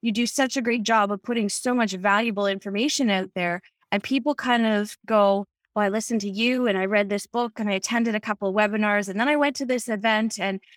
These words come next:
and they're like, "But I don't know how to take all that information and distill it down into what I need to know to create my vision for the future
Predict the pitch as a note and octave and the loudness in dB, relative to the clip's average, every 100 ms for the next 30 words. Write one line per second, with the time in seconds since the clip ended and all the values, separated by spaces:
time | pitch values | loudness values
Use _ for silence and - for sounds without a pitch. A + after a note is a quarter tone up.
0 | - G#3+ A3 G#3 G3+ - _ _ _ _ | -4 0 2 2 2 -4 _ _ _ _
1 | - A3 - G#3 G#3+ C4 C4+ B3 A3 A#3 | 0 0 0 0 2 2 2 0 0 -2
2 | G#3 - A3+ A3+ G#3+ G#3 G3+ G3+ G3 G3+ | -2 -4 -4 0 2 2 0 -4 -4 -2
3 | G#3+ - F#3+ G3 F#3 F#3 F#3 - A3+ G#3+ | -2 0 -4 -2 -4 -2 -4 -2 0 2
4 | G#3 F#3 A3 A3+ G3+ F#3+ G3 G3 F#3+ F#3 | 0 0 2 4 2 0 -4 -4 -4 0
5 | G3+ G3+ G3+ G3+ F#3+ - F#3 G3+ G#3 F3+ | 0 2 0 -2 -4 -6 -4 2 2 2
6 | F3+ - _ _ _ - G#3+ F#3+ - - | 0 -6 _ _ _ -4 0 0 -2 -4
7 | A#3 C4 C4+ C4 A#3+ B3 A#3+ A3+ A3+ G#3 | 0 0 2 0 0 0 0 -2 -2 -4
8 | - G#3 - F#3+ F3+ | -4 -4 -2 -2 -4